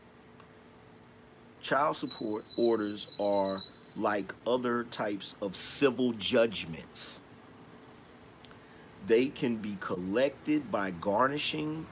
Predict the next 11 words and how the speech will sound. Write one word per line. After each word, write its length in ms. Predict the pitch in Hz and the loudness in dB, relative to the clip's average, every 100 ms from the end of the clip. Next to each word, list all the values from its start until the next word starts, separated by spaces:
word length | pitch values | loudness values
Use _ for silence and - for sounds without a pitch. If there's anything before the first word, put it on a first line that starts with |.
| - | -8
the 80 | 104 | -4
non-custodial 1080 | 98 101 113 123 127 131 - 127 120 120 120 120 | -2 0 0 0 0 -4 -4 0 0 2 0 0
parent's 400 | 127 117 123 117 | 0 0 0 -4
wages, 600 | 104 107 98 85 98 127 - - - - | -2 0 0 -4 -8 -10 -12 -14 -14 -10
seizing 600 | - - 156 165 160 151 | -6 -2 -2 0 2 2
bank 300 | 113 120 127 | 2 0 -2
accounts 540 | 117 - 104 101 101 - | -6 -6 -6 -6 -8 -4
or 180 | 107 101 - | -2 -2 0
other 220 | 113 123 | 0 0
personal 580 | 123 - 117 110 113 107 | -2 -2 -2 -2 -6 -6
property, 640 | 101 - 139 - 104 95 | -4 0 0 0 -6 -8